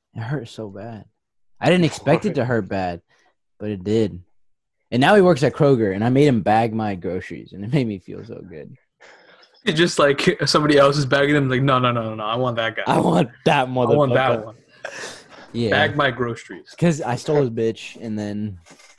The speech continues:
Speaker 1: <laughs> I fucking, now he bags my groceries. Yeah. Feels good.
Speaker 2: <laughs> Oh my God.
Speaker 1: Yeah.
Speaker 2: <laughs> What?
Speaker 1: <laughs>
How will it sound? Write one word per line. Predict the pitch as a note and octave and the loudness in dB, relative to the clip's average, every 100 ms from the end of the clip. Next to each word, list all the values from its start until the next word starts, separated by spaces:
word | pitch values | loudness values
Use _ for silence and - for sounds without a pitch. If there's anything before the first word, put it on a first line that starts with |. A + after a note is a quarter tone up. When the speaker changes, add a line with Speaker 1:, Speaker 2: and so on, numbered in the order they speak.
| - | -12
Speaker 1:
<laughs> | B2+ C3 C#3+ B2+ G2 | -12 -12 -14 -14 -14
I | A2+ | -14
fucking, | G#2+ A#2+ G#2+ - A2 G2 F#2+ G#2 - _ _ | -10 -8 -6 -6 -6 -6 -10 -12 -16 _ _
now | - A2 | -10 -4
he | A2 | -4
bags | F#2 F#2 G2 | -4 -8 -10
my | G2+ | -12
groceries. | F2+ E2 F2+ F#2+ F2 A2 | -14 -14 -14 -16 -16 -12
Yeah. | A#2 A#2 B2 - - - - _ _ - | -10 -8 -12 -18 -20 -20 -20 _ _ -6
Feels | E3+ | -6
good. | C#3+ C3+ C3 | -4 -6 -8
Speaker 2:
<laughs> | - _ _ _ | -16 _ _ _
Oh | - - - | -20 -18 -14
my | G#2+ | -16
God. | - - A#2 - _ _ _ _ _ _ _ | -14 -18 -18 -20 _ _ _ _ _ _ _
Speaker 1:
Yeah. | A2+ G#2+ - G#2 _ _ A#3 | _ -20 -20 -20 _ _ -16
Speaker 2:
<laughs> | _ _ _ _ _ _ _ - F4+ - G#4 A4 - _ - - F#4+ | _ _ _ _ _ _ _ -14 -12 -12 -8 -8 -8 _ -14 -6 -2
What? | G#4+ - F#4 - _ _ _ - - - C#4+ _ | -2 -2 -8 -10 _ _ _ -20 -20 -20 -20 _
Speaker 1:
<laughs> | - | -2